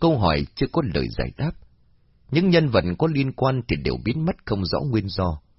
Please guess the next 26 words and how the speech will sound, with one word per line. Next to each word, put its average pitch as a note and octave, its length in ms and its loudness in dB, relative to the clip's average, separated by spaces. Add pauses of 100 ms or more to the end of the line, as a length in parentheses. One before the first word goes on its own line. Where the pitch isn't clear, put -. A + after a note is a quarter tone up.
(800)
Đây B2+ 280 6
là A2 140 4
một E2+ 260 2
vụ D#2+ 120 -2
án D3+ 260 0
lớn D#3 280 2
khi D#3+ 100 2
ngoài G2+ 320 2
cụ F2+ 140 0
Đồng D2 340 0
bị D#2+ 160 -2
giết, D#3 220 0 (420)
còn G2 200 4
bốn A2+ 180 4
chiến E3+ 140 -2
sĩ - 160 -4
công C#3 240 0
an B2+ 300 -2
tử E3 100 0 (120)
vong G#2+ 260 0
một D#2 200 -2
cách D#3+ 140 -2
bí E3 120 2 (100)
ẩn C2+ 260 -2 (320)
ngoài F#2 200 4
khu B2 180 0